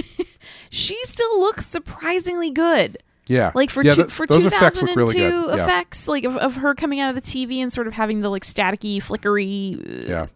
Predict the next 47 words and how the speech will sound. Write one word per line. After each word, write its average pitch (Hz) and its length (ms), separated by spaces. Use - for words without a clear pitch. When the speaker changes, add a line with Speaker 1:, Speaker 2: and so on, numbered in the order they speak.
Speaker 1:
vibe 214 300
about 233 240
her, 247 120
I 330 100
still 440 240
think 440 160
it 480 120
looks 427 200
pretty 453 240
decent. 381 560
Speaker 2:
I 160 140
wish 208 320
they 269 160
had 233 200
done 185 220
something 156 440
different 127 340
with 117 100
her 107 100
face. - 540
Speaker 1:
Yeah. 226 420
Speaker 2:
Because 151 240
when 151 120
her 139 160
hair 165 280
parts, 190 400
she - 240
just 143 220
sort 165 200
of 143 60
looks 135 260
like 127 380
a 110 100
Muppet 123 500
that 139 180
someone 143 360
left 139 240
Speaker 1:
Looks 143 140
Speaker 2:
in 135 60
Speaker 1:
like 131 100
Speaker 2:
the 127 60
Speaker 1:
an 127 40
Speaker 2:
water 139 180
Speaker 1:
old 156 100
Speaker 2:
too 165 160
long. - 20
Speaker 1:
crone. 170 640